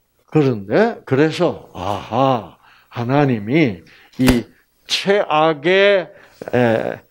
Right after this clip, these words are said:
발암 물질을 피하게 하기 위하여, 그렇죠? 어, 세-, 어, 하기 위하여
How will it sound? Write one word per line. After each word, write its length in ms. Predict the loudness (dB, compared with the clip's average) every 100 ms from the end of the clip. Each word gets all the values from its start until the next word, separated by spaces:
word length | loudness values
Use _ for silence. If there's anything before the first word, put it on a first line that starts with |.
| _ _ -8
발암 400 | -4 4 4 4
물질을 1400 | 2 2 0 -2 -4 0 2 2 -2 0 2 0 -2 -10 -20 _ _
피하게 720 | -8 -4 0 0 2 0 2 2
하기 380 | 2 0 -2
위하여, 760 | 0 2 2 2 2 0 -2 -8 _ _ _ _ _ _ _ 0
그렇죠? 560 | 2 2 0 0 -2 _ _ _ _ _ -12
어, 320 | -10 -10 -16 _ _
세-, 240 | -16 -14 -14 -12
어, 320 | -14 -14 -20 _ _ _ _ _ -20 _ _ _ _ _ _ -12
하기 360 | -10 -8 -8 -8
위하여 500 | -6 -4 -4 -4